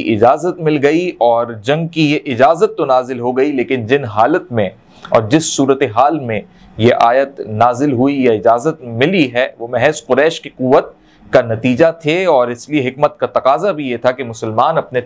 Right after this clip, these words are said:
तसल्लुत को कायम रखने के लिए अहले कुरैश के उस तिजारती शाहरा तक अपने निज़ाम को फैलाएं और मक्के से शाम तक आने जाने वाली ये जो शाहराएं हैं, जिसमें मदीने का रास्ता बीच में आता है या मदीने से कुर्बो जवार के रास्ते आते हैं,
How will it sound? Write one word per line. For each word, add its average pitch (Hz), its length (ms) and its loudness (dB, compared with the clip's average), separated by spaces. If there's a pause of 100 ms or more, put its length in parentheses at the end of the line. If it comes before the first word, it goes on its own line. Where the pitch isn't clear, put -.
तसल्लुत 165 580 0
को 165 80 -2
कायम 107 340 -4
रखने 143 260 -4
के 123 140 -4
लिए 113 320 -2 (720)
अहले 180 240 4
कुरैश 208 380 2
के 220 120 -2
उस 214 200 0
तिजारती 185 600 0
शाहरा 202 520 2 (120)
तक - 160 -2 (260)
अपने 160 320 0 (120)
निज़ाम 147 500 2
को 170 140 0
फैलाएं 147 580 0
और 135 180 0
मक्के 139 280 -4
से 156 140 -6
शाम 147 420 -2
तक 156 160 0
आने 131 260 -2
जाने 127 280 2
वाली 131 280 0
ये 127 140 -4
जो 117 140 -6
शाहराएं 127 540 2
हैं, - 280 -10 (360)
जिसमें 123 260 -2
मदीने 139 360 0
का 151 120 0
रास्ता 127 380 0
बीच 123 300 -6
में 120 80 2
आता 120 220 0
है 131 60 0
या 123 80 0
मदीने 123 400 -2
से 135 180 -2
कुर्बो 120 360 -2
जवार 120 340 2
के 160 120 -2
रास्ते 123 380 0
आते 110 280 0
हैं, 120 240 -2